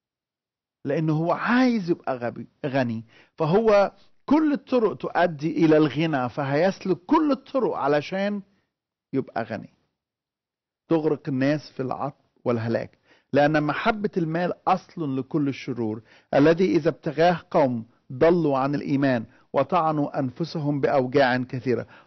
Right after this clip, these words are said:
أوصي الأغنياء في الدهر الحاضر. أنت مش تاخد غناك على فكرة معاك.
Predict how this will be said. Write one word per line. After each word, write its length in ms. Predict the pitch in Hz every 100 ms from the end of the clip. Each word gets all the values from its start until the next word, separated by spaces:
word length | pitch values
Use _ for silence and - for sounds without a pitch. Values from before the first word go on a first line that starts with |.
| _
أوصي 520 | 226 254 277 247 - 240
الأغنياء 1120 | 202 - 175 165 165 175 175 185 196 196 -
في 260 | - - 170
الدهر 640 | 143 127 165 165 147 160
الحاضر. 580 | 147 - 147 117 - _ _ _ _ _ _ 135
أنت 120 | 120
مش 180 | 131 -
تاخد 260 | 185 156
غناك 320 | 135 151 160
على 120 | 135 123
فكرة 260 | 160 151
معاك. 420 | 131 131 135 -